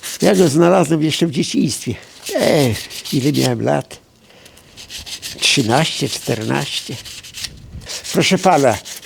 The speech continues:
ja go nie znalazłem nowego z półki. Ja go znalazłem zardzewiałego, oczyściłem go oczywiście. W moim posiadaniu to jest sześćdziesiąt lat, sześćdziesiąt lat, tak. Później osadziłem go na jeleni róg, no i służy mi, o, po prostu.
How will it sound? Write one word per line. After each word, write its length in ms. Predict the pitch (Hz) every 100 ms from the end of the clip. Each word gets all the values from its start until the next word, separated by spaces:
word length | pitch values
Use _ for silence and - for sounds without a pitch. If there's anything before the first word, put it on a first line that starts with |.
| - 143
ja 140 | 156
go 100 | 180
nie 180 | 175 165
znalazłem 600 | 160 196 262 240 214 180
nowego 360 | 151 170 160
z 120 | 156 -
półki. 560 | - 220 151 107 143
Ja 140 | 170 180
go 140 | 214
znalazłem 640 | 190 214 208 202 185 180
zardzewiałego, 1000 | 131 196 175 156 185 196 202 233 190 190
oczyściłem 760 | 175 - 190 - - 277 196 165
go 140 | 170
oczywiście. 680 | 170 - 226 247 - - - - - - - - -
W 80 | -
moim 280 | 151 208 240
posiadaniu 540 | 202 - 165 160 196
to 120 | 170 180
jest 180 | 151
sześćdziesiąt 600 | - 175 151 147 - 139
lat, 160 | 127 -
sześćdziesiąt 680 | - - 160 143 147 139 -
lat, 260 | 131 107 -
tak. 160 | - - - - - - -
Później 340 | 285 226 196 185
osadziłem 500 | - 190 165 214 175
go 140 | 170
na 200 | 175 160 135
jeleni 440 | 226 180 165 147 156
róg, 240 | 320 -
no 60 | 370
i 100 | 330
służy 340 | - 277 147
mi, 180 | 156 165
o, 140 | 160
po 140 | 170 233
prostu. 400 | - - -